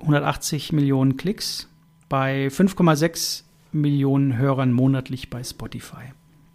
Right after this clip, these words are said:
Also nicht der Hit, sondern Lukas. Wir springen zurück. Mit sieben oder acht Jahren zog Lukas zurück ins Geburtsland.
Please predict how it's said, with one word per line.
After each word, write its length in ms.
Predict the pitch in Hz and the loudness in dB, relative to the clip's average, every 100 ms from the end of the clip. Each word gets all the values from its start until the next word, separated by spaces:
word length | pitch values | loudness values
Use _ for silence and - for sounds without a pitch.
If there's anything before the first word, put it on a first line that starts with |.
| - | -6
Also 160 | 135 131 | 0 2
nicht 160 | 135 | 2
der 80 | 123 | 2
Hit, 180 | 139 147 | 0 0
sondern 440 | 131 127 120 123 - - - - _ _ _ - | 4 4 4 -2 -6 -20 -20 -20 _ _ _ 0
Lukas. 500 | 135 131 113 - - - - - - - - - - - - - - | 0 0 -4 -4 -8 -18 -20 -20 -20 -20 -18 -16 -16 -18 -20 -16 2
Wir 180 | 175 262 | 6 6
springen 340 | - 214 240 | 6 8 8
zurück. 360 | 233 240 240 - - - - _ _ _ _ _ | 8 6 6 -2 -14 -16 -18 _ _ _ _ _
Mit 200 | 175 170 | -2 0
sieben 500 | - 214 240 247 233 - - _ _ - | 4 8 10 8 6 -2 -18 _ _ -14
oder 200 | 143 165 | -6 -4
acht 200 | 147 - | -4 2
Jahren 400 | 156 175 202 202 | 4 6 4 4
zog 260 | 180 160 | 2 2
Lukas 560 | 175 180 185 175 - - | 2 2 2 2 -2 -4
zurück 380 | 147 151 165 - | 0 2 0 -2
ins 360 | 139 139 - - | 0 0 -2 -2
Geburtsland. 1040 | 156 - 175 208 - 135 131 117 - - | -2 2 2 2 -2 -4 -4 -4 -6 -12